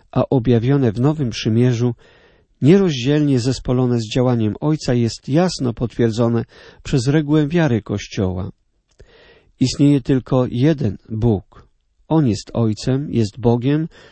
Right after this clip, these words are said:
Stwórcą, Sprawcą, Porządkującym. On uczynił wszystko przez siebie samego, to znaczy przez swoje Słowo i przez swoją mądrość,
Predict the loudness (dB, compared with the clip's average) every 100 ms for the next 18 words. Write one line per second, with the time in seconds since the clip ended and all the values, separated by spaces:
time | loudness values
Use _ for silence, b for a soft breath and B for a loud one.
0 | B -16 -2 2 2 0 -4 -4 -8 b
1 | b b -18 -2 0 0 -2 -4 -2 -2
2 | -8 _ 0 0 -2 -2 -2 0 -2 -6
3 | -8 -8 -8 -16 _ _ b b b b
4 | b b 4 4 4 2 2 2 0 -2
5 | 0 -4 0 0 0 0 0 0 -2 -2
6 | 0 -2 -2 -2 -2 2 0 0 -2 -4
7 | b b b -4 0 0 -2 -12 -6 -2
8 | 0 0 -4 -4 -2 -2 -4 -6 -10 _
9 | _ _ _ _ _ -4 -4 -4 -6 -4
10 | -2 0 -2 -4 -10 _ -4 -2 0 -2
11 | -6 -10 -18 -20